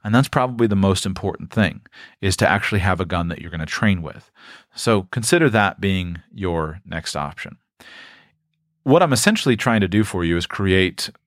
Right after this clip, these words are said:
what gun people like to refer to as just the five gun challenge. If you, if you only had five guns, what would you do? And then from there, it's up to you.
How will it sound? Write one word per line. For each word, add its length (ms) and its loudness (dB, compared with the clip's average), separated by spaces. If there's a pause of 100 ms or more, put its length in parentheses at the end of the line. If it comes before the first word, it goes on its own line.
what 420 -4 (180)
gun 200 2
people 200 -2
like 140 2
to 60 -2
refer 260 -2
to 240 -2
as 160 -2
just 180 -10
the 60 -12
five 360 0
gun 420 -2
challenge. 480 -2
If 100 -12
you, 180 -6
if 140 -10
you 60 2
only 180 4
had 180 2
five 360 0
guns, 280 -4
what 140 -4
would 160 -8
you 60 -6
do? 340 -4
And 160 -2
then 140 -4
from 180 -10
there, 220 2
it's 120 -6
up 140 -12
to 120 -14
you. 220 -8